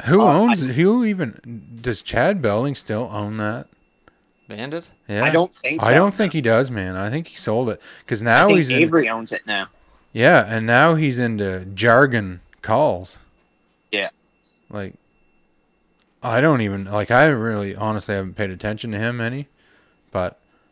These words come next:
Speaker 1: I don't even, like, he's, he's gone, done a one eighty here, and he's not doing Banded calls that I know of. I'm pretty sure he sold Banded, like, and now he's got these jargon calls with some other guy. I don't,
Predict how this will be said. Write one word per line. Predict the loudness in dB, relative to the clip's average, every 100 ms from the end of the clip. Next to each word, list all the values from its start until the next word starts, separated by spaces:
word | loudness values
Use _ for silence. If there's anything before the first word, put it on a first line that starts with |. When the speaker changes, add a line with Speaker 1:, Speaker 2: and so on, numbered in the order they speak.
| _ _ _ _ _ _ -4
Speaker 1:
I | 0
don't | 0 0
even, | -4 -8 -12 -10
like, | -8 -8 -6
he's, | -8 -8 -8 -16 -14
he's | -12 -8
gone, | -4 -4 -4
done | -8 -8
a | -6
one | -4 -2
eighty | -2 -2 -2
here, | -4 -4 -6
and | -10 -14 _ _ _ -20 _ _
he's | -14 -6
not | 0 0 0
doing | -6 -6 -6 -6
Banded | -6 -4 -6 -8 -4
calls | -4 -2 -6 -6
that | -6 -4
I | -4
know | -6 -4
of. | -4 -4
I'm | -8
pretty | -10 -12
sure | -10 -10 -10
he |
sold | -10 -12 -10 -8
Banded, | -6 -6 -8
like, | -8 -10 _ _ _ _ _ _ _ _
and | -14 -10
now | -8 -6 -6
he's | -8 -10 -14 _ _ _ -10
got | -10 -10 -10
these | -12 -12
jargon | -6 2 4 4 0 -8 -8
calls | -2 0 0 -2
with | -6 -8
some | -8 -4
other | -2 -2 -4
guy. | -4 -2 -4 -6 -8 -12 -12
I | -12
don't, | -12 -14 -20